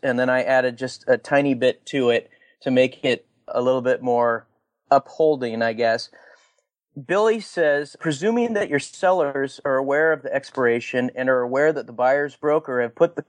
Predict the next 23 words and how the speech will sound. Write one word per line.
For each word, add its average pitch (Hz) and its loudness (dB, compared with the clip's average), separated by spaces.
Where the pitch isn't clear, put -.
clients 135 -2
in 139 0
a 135 2
distinctly 165 -2
poor 143 2
position 139 -2
to 135 -4
negotiate 127 0
repairs, 120 -2
and 135 -2
with 120 -4
virtually 151 -2
no 160 0
leverage, 156 -4
but 135 0
still 202 -4
wish 170 -2
to - -20
try 156 2
and 139 -4
close 139 -2
the 131 -14
sale 120 -2